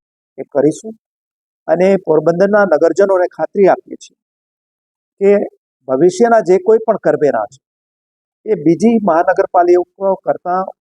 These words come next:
ઓછા જ હશે અને એની સામે પોરબંદર શહેરનો વિકાસ છે બીજા મહાનગરપાલિકા કરતાં વધારે હશે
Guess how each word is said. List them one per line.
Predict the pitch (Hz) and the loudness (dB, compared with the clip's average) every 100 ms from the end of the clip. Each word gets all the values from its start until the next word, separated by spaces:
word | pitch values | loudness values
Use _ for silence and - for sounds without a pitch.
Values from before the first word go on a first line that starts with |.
| _ | _
ઓછા | 143 147 190 196 | -10 -6 0 0
જ | 190 | 0
હશે | 185 220 277 _ _ _ _ _ _ _ _ _ - | -2 -6 -6 _ _ _ _ _ _ _ _ _ -4
અને | 180 226 240 - | 0 4 2 0
એની | 170 202 254 - | 0 2 2 2
સામે | 147 117 - _ _ _ _ _ _ _ - | -2 -4 -14 _ _ _ _ _ _ _ -6
પોરબંદર | 170 175 214 202 170 | -4 0 0 2 0
શહેરનો | - 175 180 180 | 0 0 2 -2
વિકાસ | 180 - 190 196 | -4 -2 0 0
છે | - 185 180 | 0 -2 -2
બીજા | 147 147 175 | -4 0 0
મહાનગરપાલિકા | 160 135 147 156 165 - 156 151 175 160 | 0 -8 -8 -6 -6 -4 -8 -6 -8 -8
કરતાં | 147 135 165 180 _ _ _ _ _ - | -10 -10 -10 -10 _ _ _ _ _ -4
વધારે | 139 143 190 202 | -2 0 2 2
હશે | 143 - | 0 -6